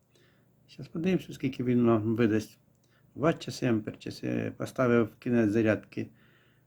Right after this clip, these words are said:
два з половиною вольта. Ну і побачимо, що тут нам Аврора продає під виглядом Б Л п'ять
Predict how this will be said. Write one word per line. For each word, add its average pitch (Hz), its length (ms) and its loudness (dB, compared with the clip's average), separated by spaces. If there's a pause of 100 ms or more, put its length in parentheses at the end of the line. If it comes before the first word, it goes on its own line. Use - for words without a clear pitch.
(180)
два 113 200 0
з - 60 -8
половиною 107 480 2
вольта. 165 480 0 (300)
Ну 135 220 -4
і 156 40 -2
побачимо, 151 560 -10 (880)
що - 180 -8
тут 120 160 0
нам 110 180 2
Аврора 127 500 0 (220)
продає 120 500 2 (120)
під 123 120 -2
виглядом 107 560 0 (760)
Б 107 220 -6
Л 135 340 6
п'ять 113 380 0